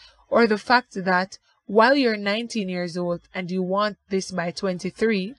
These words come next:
and you're doing what you saw John do from twenty-two to twenty-four years old when he finally achieved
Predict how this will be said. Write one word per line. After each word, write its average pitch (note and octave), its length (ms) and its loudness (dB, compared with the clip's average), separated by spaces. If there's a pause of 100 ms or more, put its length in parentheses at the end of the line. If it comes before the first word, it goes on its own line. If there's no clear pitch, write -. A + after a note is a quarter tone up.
(140)
and G#3 180 0
you're G3+ 160 4
doing C4 400 0
what F#3+ 220 -2
you F#3+ 100 -4
saw A3 320 4
John F#3+ 300 -2
do F3 240 -2
from F#3 180 -2
twenty-two A#3+ 560 -4
to - 120 -12
twenty-four A3 600 -2
years G#3 360 0
old F3+ 260 0
when F3 160 -2
he F3+ 100 -8
finally C4 720 0
achieved G#3+ 600 -2